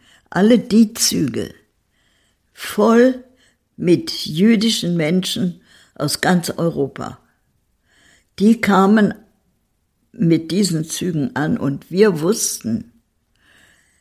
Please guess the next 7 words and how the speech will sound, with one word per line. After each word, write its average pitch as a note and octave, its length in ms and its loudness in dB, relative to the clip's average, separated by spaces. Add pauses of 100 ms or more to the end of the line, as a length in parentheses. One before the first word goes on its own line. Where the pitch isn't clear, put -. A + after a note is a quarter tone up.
(200)
dass - 360 -4
diese E3+ 420 2
Züge - 380 -4
in C#3+ 220 -2
die - 140 -4
Gaskammer - 680 -8
gehen. - 160 -16